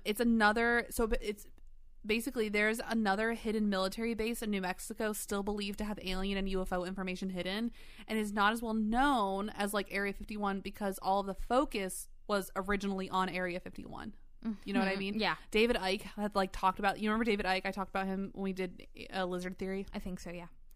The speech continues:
Speaker 1: Lizard Theory. <laughs> Um, he had talked about it in one of his books before and speculated it.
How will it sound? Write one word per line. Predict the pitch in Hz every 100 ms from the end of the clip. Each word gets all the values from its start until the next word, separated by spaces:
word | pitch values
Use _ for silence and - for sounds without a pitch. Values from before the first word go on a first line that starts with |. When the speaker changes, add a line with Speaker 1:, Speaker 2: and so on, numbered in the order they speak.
| -
Speaker 1:
Lizard | 214 240 226 220 -
Theory. | 220 214 220 320 - - 185 -
<laughs> | - 233 -
Um, | 240 233 202
he | 196 254
had | 247
talked | - 226 233
about | 240 220
it | 196
in | 208
one | 202
of |
his | 208 -
books | 196 -
before | 190 - 175 170 196 208 - - - - - -
and | 214
speculated | - 208 - 196 190 185
it. | 180 180